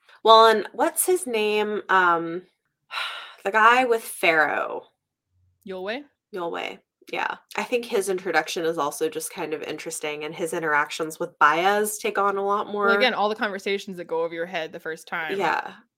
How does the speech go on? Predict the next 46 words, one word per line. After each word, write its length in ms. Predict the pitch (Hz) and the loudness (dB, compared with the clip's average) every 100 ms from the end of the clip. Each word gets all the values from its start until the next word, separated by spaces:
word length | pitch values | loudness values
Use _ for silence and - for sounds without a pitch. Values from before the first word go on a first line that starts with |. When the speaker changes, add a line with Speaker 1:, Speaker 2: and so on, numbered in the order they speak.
| _ _ _ _ - | _ _ _ _ -12
Speaker 2:
But 120 | 160 | -8
when 160 | 175 | -8
you 140 | 160 160 | -10 -12
know 200 | 165 170 | -8 -6
where 120 | 165 | -4
it's 200 | 160 165 | -6 -8
going, 220 | - 170 | -8 -2
Speaker 1:
Right. 220 | 190 - 156 | 0 0 -2
Speaker 2:
you 180 | 147 175 | -4 4
Speaker 1:
They 140 | 208 | 4
just, 200 | 226 233 | 4 0
Speaker 2:
hear 80 | 196 | 2
Speaker 1:
like, 100 | 220 | 2
Speaker 2:
what 100 | 165 | 2
Speaker 1:
they, 100 | 170 | -2
Speaker 2:
they're 140 | - 175 - | -2 -6 -2
Speaker 1:
they 100 | 180 | 0
have 140 | 170 | 0
Speaker 2:
saying. 80 | - | -2
Speaker 1:
so 140 | 196 180 | -2 -2
much 240 | 165 - | -4 -4
more 480 | 170 160 147 135 - | -4 0 0 -2 -6
meaning 360 | 170 151 131 185 | -8 -6 -6 -6
to 140 | - | -6
them. 240 | - - 196 _ _ _ | -6 -6 -10 _ _ _
Yeah. 160 | - - - | -10 -10 -10
Speaker 2:
Yeah. 80 | 226 | -20
You 20 | |
Speaker 1:
That's 240 | _ - 185 190 | _ -12 -8 -4
Speaker 2:
know 60 | |
Speaker 1:
interesting. 20 | 180 | -4
Speaker 2:
exactly 440 | 175 170 165 175 | 0 0 2 0
what 160 | 160 - | -4 -4
Yulwei 320 | 147 147 127 | -6 -6 -8
has 160 | 160 - | -10 -10
problem 300 | 151 143 - | -8 -8 -10
with, 120 | 139 | -14
why 240 | 147 131 | -10 -8
they're 140 | 147 135 | -8 -6
arguing. 560 | 131 156 - - 196 180 - _ _ - | -8 -10 -14 -10 -8 -8 -12 _ _ -8
Speaker 1:
Yep. 240 | 175 - _ - | -8 -10 _ -20
Speaker 2:
It's 440 | - - - 254 | -20 -10 2 6
Speaker 1:
Whoever 20 | 254 | 8
it 20 | |
Speaker 2:
also, 400 | 302 339 269 226 | 6 6 4 4
Speaker 1:
is. 180 | - | -4